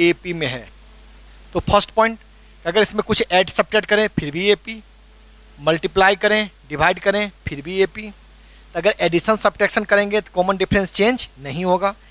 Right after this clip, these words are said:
लेकिन जब multiply करेंगे तो उसका common difference क्या होता था? के times,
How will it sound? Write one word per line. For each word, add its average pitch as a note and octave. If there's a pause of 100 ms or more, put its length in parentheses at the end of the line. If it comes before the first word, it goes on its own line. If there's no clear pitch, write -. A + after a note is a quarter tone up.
(260)
लेकिन D#3+
जब F#3+
multiply E3
करेंगे G#3
तो -
उसका E3
common F3
difference F3+
क्या F#3
होता F#3
था? F3+
के -
times, E3+